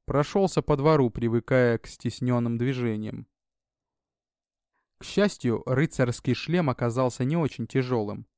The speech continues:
Он напоминал слегка вытянутое вперёд ведро с прорезью для глаз,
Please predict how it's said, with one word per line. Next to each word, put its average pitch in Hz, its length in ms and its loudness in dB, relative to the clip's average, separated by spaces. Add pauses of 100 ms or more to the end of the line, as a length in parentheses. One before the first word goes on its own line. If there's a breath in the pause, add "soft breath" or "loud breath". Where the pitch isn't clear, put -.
Он 139 240 2
напоминал 135 520 4
слегка 123 680 0
вытянутое 120 680 0
вперёд 117 480 -2
ведро 139 500 0
с - 140 -14
прорезью 120 560 4
для 135 220 0
глаз, 143 420 -2